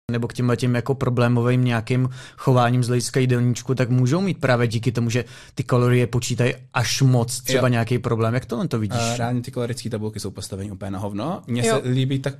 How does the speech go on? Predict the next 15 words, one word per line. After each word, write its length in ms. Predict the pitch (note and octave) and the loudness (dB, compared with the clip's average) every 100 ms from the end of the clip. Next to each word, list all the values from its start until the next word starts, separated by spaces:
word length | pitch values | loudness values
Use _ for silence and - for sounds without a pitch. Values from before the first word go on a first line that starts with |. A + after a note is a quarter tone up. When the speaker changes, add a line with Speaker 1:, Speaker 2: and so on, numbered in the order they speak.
| - | -8
Speaker 2:
aplikace, 580 | C3 A#2+ A#2 A#2+ D3 | -6 -6 -4 -2 0
Speaker 3:
Hm. 40 | B2+ | 0
Speaker 2:
ta 100 | B2+ | 0
myšlenka 420 | B2+ - B2 C3 | -2 -2 -4 -4
trackování 680 | C3 - C3+ C#3+ D#3 D3 C#3+ | -4 -4 -2 0 0 0 -2
si 120 | C#3+ | -4
kalorií, 420 | G2+ A#2 E3 F3 - | 0 0 0 -4 -8
je 80 | |
to 60 | A#2 | -8
fajn, 340 | A2 A#2+ D3+ F#3+ - - - - | -4 -2 -2 -4 -12 -20 -10 0
ale 200 | C3 C3 | 2 4
tyhle 160 | C3+ | 2
ty 80 | B2 | 2
zelený 280 | B2+ B2 A2+ | 2 2 2
kolečka 540 | G#2+ F#3 - A2 F2 | 2 0 0 -4 -4